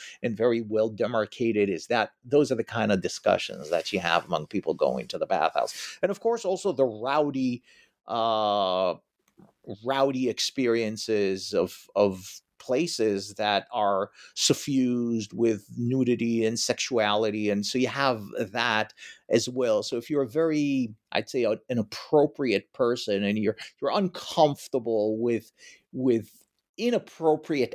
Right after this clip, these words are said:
aspects of life, I put that in quotations, then the bathhouse is not the place for you. But if you're, if you're attracted to, to seeing life in its fullest, with all its colors and with all its, uh,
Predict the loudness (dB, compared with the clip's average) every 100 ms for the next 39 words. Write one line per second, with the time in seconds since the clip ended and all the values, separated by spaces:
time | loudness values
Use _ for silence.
0 | -2 -2 0 -2 -2 -2 -2 -4 0 0
1 | 0 -2 -4 -4 0 2 0 -2 0 0
2 | 0 -4 0 0 0 -2 -2 -4 -6 -14
3 | -20 _ -8 -4 0 0 0 -2 -2 -4
4 | -2 0 0 -4 2 2 2 0 0 2
5 | 2 2 0 0 -2 -4 0 2 2 -2
6 | 0 0 0 -2 0 0 -2 -2 -2 0
7 | -4 -4 -10 -20 -18 -8 -4 0 2 0
8 | -2 -2 0 0 -2 -2 0 0 -2 -4
9 | -6 -4 0 0 -2 -4 -6 -4 2 2
10 | 2 -4 -12 -6 0 2 2 0 0 -4
11 | -2 -2 2 2 2 0 -4 -4 0 2
12 | 0